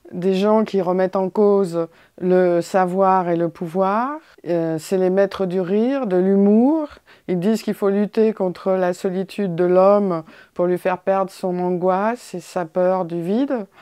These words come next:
Euh, ce sont, euh, des gens qui règlent tous les conflits. Donc on les invite dans les événements et ils ne partent pas sans que le conflit ne soit pas résolu. Ce sont des médiateurs sociaux.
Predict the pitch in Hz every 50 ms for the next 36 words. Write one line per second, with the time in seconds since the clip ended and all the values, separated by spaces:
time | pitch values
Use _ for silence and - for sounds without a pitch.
0 | - - - - - - - - _ _ - 185 170 170 165 160 165 170 - -
1 | 202 180 - - 220 214 214 214 208 196 185 180 180 175 175 175 175 170 165 185
2 | 196 190 202 208 214 220 - 196 170 190 196 196 196 190 180 170 - 240 226 220
3 | 214 214 214 202 202 185 - - 214 208 226 285 - _ _ _ - - - -
4 | - 185 180 202 202 202 208 202 190 208 190 190 185 208 240 359 359 - 165 180
5 | 190 196 196 196 175 180 190 180 180 185 180 185 190 196 220 262 302 294 254 208
6 | 196 185 190 185 180 - 208 190 180 _ _ - 220 214 - - 214 196 165 196
7 | 190 - 196 190 190 185 - - 214 220 220 220 214 208 185 180 180 175 - 185
8 | 185 - 190 170 175 175 170 165 175 175 180 202 226 269 302 - - 202 - -
9 | 190 185 180 180 190 190 196 180 196 196 190 190 196 190 185 180 - - - 190
10 | 170 - - - 202 202 208 240 277 339